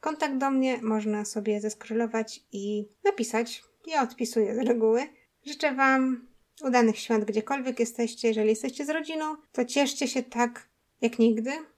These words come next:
Jeżeli jesteście poza rodziną, z daleka, to zadzwońcie, powiedzcie, że ich kochacie.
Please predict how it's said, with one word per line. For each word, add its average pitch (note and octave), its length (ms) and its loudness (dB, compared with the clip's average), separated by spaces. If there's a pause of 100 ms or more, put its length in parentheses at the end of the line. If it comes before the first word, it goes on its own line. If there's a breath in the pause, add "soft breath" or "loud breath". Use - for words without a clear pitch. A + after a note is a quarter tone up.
(280)
Jeżeli A#3 260 4
jesteście B3+ 760 2 (280)
poza C4+ 380 0
rodziną, C#4 520 -2 (220)
z G#3+ 140 -4
daleka, B3+ 540 4 (100)
to B3 220 4
zadzwońcie, G#3 760 0
powiedzcie, G#3 400 -2
że G3 100 -6
ich F#3+ 120 -12
kochacie. G3 600 -10